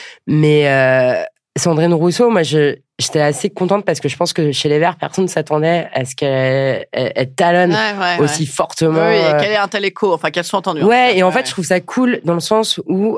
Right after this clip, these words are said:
Speaker 1: euh, la candidature Sandrine Rousseau, c'est, enfin, faut le rappeler, c'est une ancienne victime, euh, enfin, elle est toujours victime, mais, euh, en tout cas, la, du, de Monsieur Bopin, donc, euh, voilà, euh, grand agresseur, euh, du parti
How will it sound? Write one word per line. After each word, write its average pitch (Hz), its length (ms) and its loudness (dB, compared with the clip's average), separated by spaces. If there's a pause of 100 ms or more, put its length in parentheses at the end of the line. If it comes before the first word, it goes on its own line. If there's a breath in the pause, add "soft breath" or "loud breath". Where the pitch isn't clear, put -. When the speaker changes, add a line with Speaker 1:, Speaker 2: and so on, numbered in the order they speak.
Speaker 1:
euh, 165 280 2
la 156 520 2 (240)
candidature 180 440 0
Sandrine 170 320 0
Rousseau, 165 340 0
c'est, 143 360 -4
enfin, 139 360 -2
faut - 100 -2
le 156 80 2
rappeler, 151 220 0
c'est - 100 -6
une 147 80 2
ancienne 147 260 0
victime, 165 360 -2
euh, 139 240 0
enfin, 135 240 -2
elle 131 120 0
est 131 40 -2
toujours 151 160 -4
victime, 151 380 -2
mais, 139 160 -4
euh, - 180 -6 (840 loud breath)
en 139 80 0
tout 131 80 -6
cas, 175 100 2
la, 143 580 2 (200)
du, 143 340 0
de 135 140 -2
Monsieur 139 260 0
Bopin, 143 400 0
donc, 127 320 -4
euh, 123 60 -4
voilà, 131 480 -2
euh, 113 160 -10 (200)
grand 131 240 -6
agresseur, 131 640 -2
euh, 127 240 -6 (220)
du 127 80 -2
parti 131 460 -2